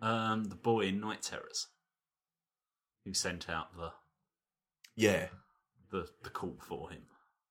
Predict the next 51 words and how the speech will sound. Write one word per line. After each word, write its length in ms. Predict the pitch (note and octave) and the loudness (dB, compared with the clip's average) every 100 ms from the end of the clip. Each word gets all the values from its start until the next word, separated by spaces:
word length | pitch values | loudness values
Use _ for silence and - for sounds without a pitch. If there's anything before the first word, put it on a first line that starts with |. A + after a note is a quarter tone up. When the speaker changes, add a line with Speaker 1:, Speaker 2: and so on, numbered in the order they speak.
| _ _ _ _ _ - | _ _ _ _ _ 0
Speaker 2:
Yeah, 80 | D3 | 2
but 100 | C3+ | 6
he 80 | G3+ | 6
was 80 | F#3+ | 6
supposed 220 | F3 E3 | 6 6
to 40 | D#3 | 6
be 40 | |
an 80 | C#3 | 6
alien 300 | C#3+ C3+ C3 | 6 4 4
species. 680 | B2+ D#3 C#3+ B2 F2+ F2 - | 4 4 4 4 2 0 2
This 220 | D3+ - | 2 8
Speaker 1:
That, 100 | C3+ | 12
Speaker 2:
is 140 | A#2+ | 12
Speaker 1:
that 120 | A#2+ | 10
was 180 | B2+ A#2 | 8 6
highly 560 | - A#2+ A2 G#2+ G#2 G2+ | 10 10 10 4 2 0
psychic 640 | - - G#2+ - G2+ F#2+ G#2 | 2 4 4 2 -4 -2 0
and 240 | F#2+ F#2+ - - | 0 -2 -2 6
Speaker 2:
Yeah. 340 | G#2 D#2+ E2 - - - _ _ _ _ | 8 6 0 -10 -20 -20 _ _ _ _
Speaker 1:
could 260 | - G2+ - - _ _ _ - | 0 0 0 -8 _ _ _ 8
Speaker 2:
But 120 | D#3 | 10
he 40 | |
can 100 | G3+ | 10
only 120 | A3 | 8
send 240 | G3 G3 E3 | 8 6 6
out 120 | D#3+ | 4
a 20 | |
message. 320 | D3+ F3+ F3 A#2+ | 4 4 2 0
He 60 | |
couldn't 200 | B2 G#3+ | 4 6
get 120 | - | 6
home 340 | - G3+ G3 C3+ | 6 6 8 6
anywhere, 380 | F2+ E2+ E2+ A2 | 4 4 2 2
could 200 | D#3+ F2+ | 2 2
he? 240 | E2 G2 - | 0 -2 0
Speaker 1:
No. 220 | B2+ G2+ E2+ - _ _ _ _ | 6 6 4 -8 _ _ _ _
Speaker 2:
No, 300 | C#3 F2 - - _ | 2 2 0 -10 _
'cause 100 | A#2 | 4
he 60 | B2+ | 6
was, 120 | A#2+ | 6
oh, 120 | B2 | 6
he 120 | B2+ A#2 | 6 6
was 100 | G#2 | 2
just 180 | G#2+ | 0
a 120 | G2 - _ _ _ _ _ | 0 -2 _ _ _ _ _
cuckoo, 460 | - C#3 - E2+ E2+ | 4 4 6 4 4
wasn't 320 | G#2 G#2+ D#2+ | 4 2 0
he, 40 | E2 | -2
basically? 460 | E2+ E2 - - | 0 0 2 6
Speaker 1:
Yeah. 120 | F#2+ - | 4 2
Speaker 2:
So, 460 | - F#2 F#2 F2+ | 2 4 4 0